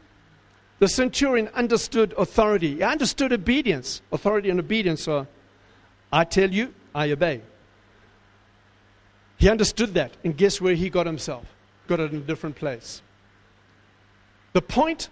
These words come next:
at where you disobey him is the point that you have left him. In fact, uh, some people say it this way. The point that you disobey him is the point that you are backsliding.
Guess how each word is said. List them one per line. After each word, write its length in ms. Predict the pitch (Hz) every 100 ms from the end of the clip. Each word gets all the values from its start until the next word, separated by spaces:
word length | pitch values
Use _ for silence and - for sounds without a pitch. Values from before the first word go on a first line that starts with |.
| -
at 220 | 214 -
where 180 | 233 240
you 220 | 214 202
disobey 640 | 160 233 - 190 208 208
him 180 | 180 170
is 200 | 185 151
the 80 | 165
point 360 | - 196 196 196
that 180 | 156 180
you 100 | 165
have 160 | 143
left 320 | 147 165 -
him. 220 | - 117 120 _ _ _ _ _ _ _ _ - - _ _ _ _ _ _ _ - _ _ _ _ _ - - -
In 80 | 170
fact, 300 | - 208 -
uh, 120 | 190
some 240 | 175 214 202
people 300 | 202 202 180
say 200 | 190 175
it 80 | 165
this 180 | 196
way. 220 | 180 143 131 - - - - -
The 100 | 170
point 400 | - 233 285 285
that 260 | 220 -
you 60 | 196
disobey 560 | 165 214 190 156 202 185
him 180 | 156
is 160 | 185 147
the 80 | 160
point 260 | - 190
that 180 | 180 160
you 140 | 180 160
are 60 |
backsliding. 720 | 127 170 - - 151 131 120